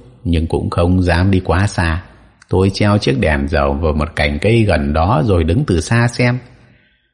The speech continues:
Đất ở trên núi nhìn có vẻ như rất xốp mềm, nhưng bắt đầu đào được một lúc thì lại quá cứng. Trương Chí lẩm bẩm bực tức,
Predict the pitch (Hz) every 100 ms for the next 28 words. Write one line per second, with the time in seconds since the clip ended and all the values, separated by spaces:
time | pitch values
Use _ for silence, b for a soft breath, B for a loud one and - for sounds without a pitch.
0 | b - 98 98 78 71 - 95 95 92
1 | 90 110 131 - B B B B 87 78
2 | 73 76 90 90 78 71 87 90 87 -
3 | - 120 123 92 78 67 - - 95 104
4 | 113 135 107 82 76 80 71 71 76 73
5 | 87 160 - - - _ - 80 71 73
6 | 90 85 92 - 82 90 - - _ _
7 | _ _ _ - 82 76 73 78 80 82
8 | 71 71 71 69 71 - 87